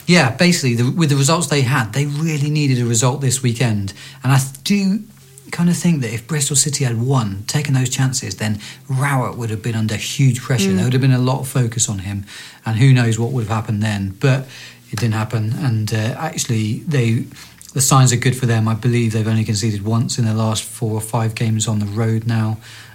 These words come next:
Speaker 1: Um,
Speaker 2: So they're picking
Speaker 1: yeah,
Speaker 2: up, aren't
Speaker 1: picking
Speaker 2: they?
Speaker 1: up clean sheets, something Jack Butland spoke about afterwards, and, uh,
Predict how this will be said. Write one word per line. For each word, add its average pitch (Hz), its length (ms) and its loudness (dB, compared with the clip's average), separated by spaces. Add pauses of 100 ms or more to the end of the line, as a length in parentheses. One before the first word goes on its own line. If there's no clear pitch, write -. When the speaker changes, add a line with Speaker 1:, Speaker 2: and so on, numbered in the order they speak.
(140)
Speaker 1:
Um, 107 560 -2
Speaker 2:
So - 140 -4
they're 190 140 0
picking 196 240 0
Speaker 1:
yeah, 123 160 4
Speaker 2:
up, 117 60 4
aren't 214 140 4
Speaker 1:
picking 135 180 4
Speaker 2:
they? 127 40 4
Speaker 1:
up 131 160 0
clean 127 260 2
sheets, 127 380 0
something 135 260 2
Jack 131 220 -2
Butland 135 380 0
spoke 117 280 -2
about 120 260 -2
afterwards, 113 520 -2
and, 110 320 -2
uh, 107 140 0